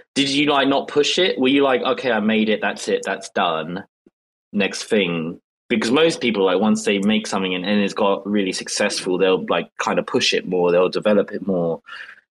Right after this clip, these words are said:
You know, "Now we've done drums, let's do a violin, let's do a piano, blah, blah, blah, blah." Did you not, like, pursue it further,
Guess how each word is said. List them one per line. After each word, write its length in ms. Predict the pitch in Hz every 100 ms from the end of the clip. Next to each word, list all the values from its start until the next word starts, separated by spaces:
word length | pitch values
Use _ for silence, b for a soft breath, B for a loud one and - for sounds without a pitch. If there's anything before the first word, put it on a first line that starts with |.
| -
You 80 | 82
know, 120 | 82
"Now 180 | 87 95
we've 140 | 92
done 200 | 101 98
drums, 400 | 95 110 101 90
let's 160 | 80 -
do 140 | 87
a 60 | 87
violin, 420 | 101 95 85 82
let's 160 | 80 76
do 120 | 87
a 40 |
piano, 400 | - 107 92 85
blah, 140 | 82 85
blah, 160 | 82 82
blah, 80 |
blah." 360 | 82 101 80 80 - - B B _ - - - -
Did 180 | 110 110
you 60 |
not, 200 | 110 104
like, 280 | 107 101 98
pursue 340 | 113 - 123
it 160 | 110 107
further, 580 | - 113 131 160 196